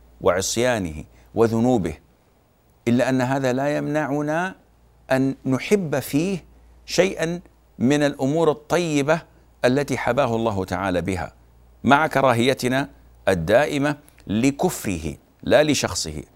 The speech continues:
ولذلك الله عز وجل مدح أهل الكتاب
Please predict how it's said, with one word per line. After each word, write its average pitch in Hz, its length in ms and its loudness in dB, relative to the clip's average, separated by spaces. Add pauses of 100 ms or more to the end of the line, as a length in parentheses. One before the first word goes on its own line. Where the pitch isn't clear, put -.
(420)
ولذلك 120 720 2 (2000)
الله 139 400 4
عز 117 280 0
وجل 101 520 0 (640)
مدح 143 640 2 (1000)
أهل 139 220 4
الكتاب 131 720 0